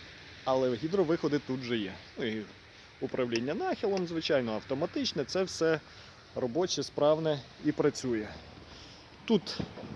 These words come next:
вже в ті роки трьохциліндровий двигун, от бачите,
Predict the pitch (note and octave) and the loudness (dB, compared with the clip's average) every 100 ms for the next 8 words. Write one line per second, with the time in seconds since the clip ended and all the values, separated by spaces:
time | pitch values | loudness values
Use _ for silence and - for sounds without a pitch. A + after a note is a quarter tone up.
0 | - - - - C3+ D#3 C#3+ - E3 C#3+ | -14 -18 -20 -10 4 4 6 8 10 10
1 | - B2+ - D3 C3+ - C3+ C3+ C#3 E3+ | 8 2 2 2 2 2 2 2 4 6
2 | F3+ G3 A#3+ D4 A#3+ C3+ C3+ A#2 - | 6 4 2 2 0 0 0 0 -2